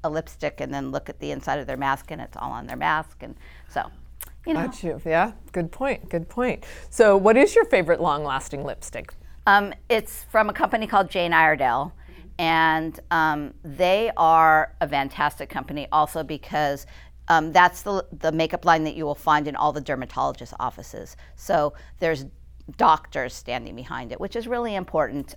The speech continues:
Speaker 1: um, for people that are ingredient conscious and, and want to take really good care of their skin.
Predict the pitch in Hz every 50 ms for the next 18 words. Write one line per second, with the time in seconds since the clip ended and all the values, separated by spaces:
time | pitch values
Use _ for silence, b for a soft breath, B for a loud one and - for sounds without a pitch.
0 | - - 165 160 151 - 160 156 - - 160 - 151 151 131 156 151 214 - -
1 | 175 160 147 151 147 135 143 143 135 135 139 135 - - 131 127 135 - 147 135
2 | 135 - - - - 160 147 147 143 b b b b b - 170 165 156 160 160
3 | 151 147 143 - - - - - 160 151 156 160 160 156 - - - - - -
4 | 156 143 151 143 - - - 156 - - 151 143 120 143 - 143 - - - 127
5 | 135 127 - - 117 - - - 127 113 92 -